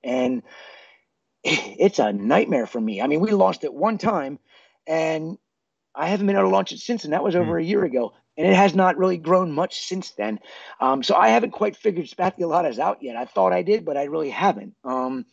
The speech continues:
Speaker 1: and seeing, after seeing what you're doing, I'm going, "Damn." I'm like, "I'm supposed to be the one growing these things so fast." <laughs> But it, uh, environments, um, are, you know, are different. And with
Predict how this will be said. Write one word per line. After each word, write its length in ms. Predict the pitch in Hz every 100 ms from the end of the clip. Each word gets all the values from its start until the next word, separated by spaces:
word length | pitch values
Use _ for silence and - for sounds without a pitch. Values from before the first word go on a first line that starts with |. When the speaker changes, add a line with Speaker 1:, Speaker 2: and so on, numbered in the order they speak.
| _ _ _ _ 139
Speaker 1:
and 420 | 147 147 143 143 -
seeing, 260 | - 214 190
after 160 | 185
seeing 240 | 170 233 190
what 180 | 175
you're 120 | 262 240
doing, 220 | 160 170
I'm 80 | 160
going, 220 | 143 123 -
"Damn." 360 | 123 - - - - - -
I'm 80 | 160
like, 260 | 151 - - - -
"I'm 140 | 180
supposed 260 | - 165 -
to 40 |
be 80 | 151
the 100 | 143
one 180 | 143 143
growing 240 | 139 147 143
these 140 | -
things 240 | 165 143
so 160 | - 139
fast." 360 | 143 156 143 208
<laughs> 1300 | - 202 160 - 202 - - - - - - -
But 220 | - 214 - _ _
it, 140 | 170
uh, 60 | 156 - _ _
environments, 760 | 147 117 120 123 147 147 - - - 123
um, 360 | 120 113 113 -
are, 240 | - 95
you 120 | 95 101
know, 160 | -
are 120 | -
different. 460 | 107 180 - - -
And 480 | 120 123 120 120 110
with 260 | 120 120